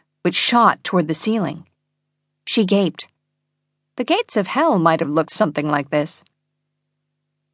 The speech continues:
Sarah took it all in and suppressed the scream of horror that wanted to push its way up her throat. This was no time to panic. She had to be cool, calm, collected.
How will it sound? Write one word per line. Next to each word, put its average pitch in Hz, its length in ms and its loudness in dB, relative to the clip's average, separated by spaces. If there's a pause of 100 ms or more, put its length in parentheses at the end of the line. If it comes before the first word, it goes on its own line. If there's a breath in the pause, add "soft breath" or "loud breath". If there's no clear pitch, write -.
(460)
Sarah 262 440 6
took 247 200 -2
it 226 100 4
all 190 220 6
in 151 320 2 (120)
and 190 160 2
suppressed 233 500 0
the 294 80 0
scream 233 420 0
of 214 220 -6
horror 175 380 2 (400 loud breath)
that 180 100 2
wanted 196 320 2
to - 80 -14
push 226 260 0
its - 200 -4
way 180 240 2
up - 160 -4
her 170 100 -2
throat. 180 400 0 (720)
This 226 240 4
was 208 140 0
no 208 160 6
time 185 260 2
to 147 60 -2
panic. - 520 -6 (680)
She 147 140 -4
had 143 180 -2
to - 80 -12
be 139 180 -4
cool, 311 460 -4 (480)
calm, 170 500 0 (540)
collected. 269 560 -2